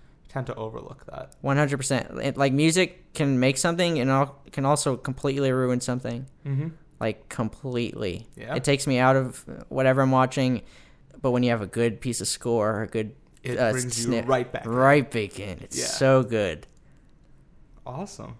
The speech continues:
Speaker 1: awesome. Well, yeah, that's pretty much Ethan in a nutshell.
Speaker 2: That's
Speaker 1: He loves
Speaker 2: me.
Speaker 1: film. I, I mean, I like film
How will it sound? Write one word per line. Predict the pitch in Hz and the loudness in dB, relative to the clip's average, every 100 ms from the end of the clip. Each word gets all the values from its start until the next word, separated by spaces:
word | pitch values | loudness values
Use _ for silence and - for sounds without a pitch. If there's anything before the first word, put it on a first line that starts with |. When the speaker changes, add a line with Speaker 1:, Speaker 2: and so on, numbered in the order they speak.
| - | -10
Speaker 1:
awesome. | 123 156 - 120 - - - - | -8 -8 -12 -18 -20 -20 -18 -2
Well, | 127 170 123 - - - - | 2 2 0 -12 -20 -20 -16
yeah, | 165 147 143 - | -6 -4 -4 -4
that's | - 131 135 - - | -2 0 -2 -8 -12
pretty | - - 147 | -6 0 2
much | 180 143 135 | 6 4 2
Ethan | 123 127 147 | -4 -4 -2
in | 120 | -2
a | |
nutshell. | 120 139 - 123 | -2 -4 -4 -4
Speaker 2:
That's | 123 127 123 | 2 2 4
Speaker 1:
He | 123 | 2
loves | 131 | 4
Speaker 2:
me. | 131 123 | 4 4
Speaker 1:
film. | 127 123 123 120 | 4 2 0 -2
I, | 120 127 147 165 156 - - - - - - - | 0 4 4 2 -6 -16 -20 -20 -20 -20 -20 -6
I | 139 | -2
mean, | 127 123 117 113 - - - - | -2 -4 -8 -14 -20 -20 -20 -12
I | - 147 | -4 -2
like | 143 127 131 | 0 -2 -6
film | - - - 117 117 | -20 -16 -10 -10 -10